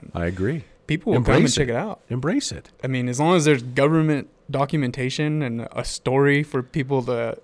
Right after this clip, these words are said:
Speaker 2: conspiracy theorists to dig into, they're gonna come look at it.
Speaker 1: That's right. You're gonna bring people out. They're gonna stare at the night sky. They're gonna be looking for these things. I mean, 'cause
Speaker 2: Yeah.
Speaker 1: if it's happened once, it's gonna happen again, right? I
Speaker 2: Yeah.
Speaker 1: mean, <laughs> no, I agree with you. Roswell was built on that. Um,
Speaker 2: It's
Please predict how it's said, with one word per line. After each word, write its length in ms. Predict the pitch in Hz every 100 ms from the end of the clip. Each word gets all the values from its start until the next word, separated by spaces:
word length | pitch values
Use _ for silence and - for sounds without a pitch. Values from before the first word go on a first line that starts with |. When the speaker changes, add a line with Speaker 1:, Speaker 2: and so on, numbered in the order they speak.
| -
Speaker 2:
conspiracy 540 | 147 135 135 131 135
theorists 400 | 135 143 139 143 139
to 40 |
dig 280 | 131 135 127
into, 360 | 139 147 196
they're 100 | 143
gonna 140 | 147 147
come 180 | 139 131
look 140 | 127
at 160 | 95 -
it. 60 |
Speaker 1:
That's 180 | 110 -
right. 140 | 98
You're 100 | 85
gonna 120 | 95 92
bring 200 | 110 131
people 280 | 127 107
out. 220 | 101 101 98
They're 80 | 87
gonna 120 | 85
stare 300 | - - 113
at 80 | 110
the 100 | 101
night 240 | 98 90
sky. 460 | - 95 92 92 92
They're 120 | 82
gonna 140 | 80
be 100 | 76
looking 260 | 85 110 107
for 180 | - 101
these 200 | 98 -
things. 400 | 92 90 101 104
I 40 |
mean, 120 | 95
'cause 140 | 92 90
Speaker 2:
Yeah. 80 | -
Speaker 1:
if 60 |
it's 120 | - -
happened 320 | 120 110 98
once, 240 | 98 95
it's 80 | 87
gonna 120 | 107 101
happen 240 | 98 90
again, 280 | 80 87 80
right? 220 | 82 90
I 40 |
Speaker 2:
Yeah. 140 | - 92 92 -
Speaker 1:
mean, 100 | 147 - -
<laughs> 220 | - -
no, 80 | 113
I 100 | 127
agree 240 | 120 110
with 180 | 113 -
you. 80 | 73
Roswell 400 | 80 104 107 107
was 120 | 95
built 320 | - 98 101
on 100 | 85
that. 340 | 80 78 80 - -
Um, 380 | 87 82 80 82
Speaker 2:
It's 120 | -